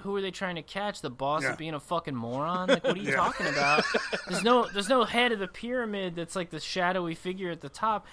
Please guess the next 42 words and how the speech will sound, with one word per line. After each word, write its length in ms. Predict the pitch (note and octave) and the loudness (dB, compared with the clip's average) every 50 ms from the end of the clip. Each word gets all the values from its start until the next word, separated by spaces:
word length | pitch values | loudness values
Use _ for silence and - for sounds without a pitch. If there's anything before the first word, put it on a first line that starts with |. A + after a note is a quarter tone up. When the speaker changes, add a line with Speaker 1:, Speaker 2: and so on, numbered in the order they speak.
| - - - - | -20 -20 -12 -6
Speaker 1:
And 100 | G#3 G#3+ | -4 -2
then 100 | A#3 A#3 | 0 0
the 60 | A3 A3 | 2 2
Speaker 2:
Yeah. 60 | A#3+ | 2
Speaker 1:
other 120 | C#4 C#4 A3+ | 2 2 0
thing 240 | - G#3+ G3 F#3+ | 0 0 0 0
was, 120 | F#3 F3 - | -2 -2 -2
like, 200 | F#3+ F3+ E3 - - - - - - - - - - - | 0 -2 -2 -2 -6 -12 -18 -18 -16 -16 -16 -16 -10 -10
look, 160 | A3+ A3+ - | -10 -8 -6
man, 140 | G3+ G3+ F#3+ | -8 -8 -6
there 260 | F#3 F#3 F3+ F3 D#3 | -4 -4 -4 -4 -4
are, 120 | E3 E3+ E3+ - - - | -6 -6 -8 -12 -12 -10
like, 120 | D#3+ D3+ | -10 -10
hundreds 540 | - - - - G3 G#3 G3+ G3 F#3+ F3 - | -10 -10 -8 -6 -4 -4 -4 -6 -8 -8 -10
of 80 | - - | -10 -10
people 260 | - F#3 G#3 - E3+ | -10 -10 -10 -8 -10
that 120 | C#3+ B2+ B2 | -10 -8 -8
they're 100 | C3 B2+ | -10 -10
trying 260 | - - D#3 C#3+ C#3+ | -8 -6 -4 -4 -4
to 60 | C#3 | -4
go 220 | C3 C3 C3+ F#3 A3 | -4 -4 -4 -4 -4
through. 460 | - - - C3 A#2 A#2 A#2 A#2 A#2 - - - - - - - - | -6 -10 -10 -10 -8 -8 -8 -10 -10 -14 -18 -20 -20 -20 -20 -16 -10
Uh, 360 | C3+ C3 C3+ C3+ C3+ C3+ C3+ - | -6 -2 -2 0 0 -2 -4 -6
it's 140 | - D3 - | -10 -12 -10
gonna 180 | - F3+ E3 D3+ | -8 -8 -8 -8
take 220 | - F3 F#3+ - | -6 -8 -6 -4
a 40 | E3+ | -4
minute 240 | C#3+ C3 B2+ B2+ B2 | -4 -4 -4 -4 -6
to 100 | - C3 | -8 -6
write 180 | B2+ B2+ C3 C3 | -6 -4 -4 -4
up 100 | B2+ - | -4 -4
all 120 | B2+ B2 | -4 -6
the 80 | A#2 - | -6 -8
complaints. 480 | - A#2+ G#2+ - - E3+ D#3+ C#3 - | -12 -14 -12 -10 -8 -8 -8 -8 -8
Just 160 | - - - | -8 -10 -6
give 180 | - E3+ F#3+ F#3 | -4 -4 -4 -4
it 80 | D3+ B2+ | -4 -8
a 40 | |
second. 400 | A#2 - - A#2 A2+ - A2+ G#2+ | -8 -8 -6 -8 -8 -8 -10 -12
The 60 | - - | -14 -8
fact 300 | - - D3 D#3 - - | -4 -2 -2 -2 -2 -4
that, 160 | C#3 B2 | -8 -8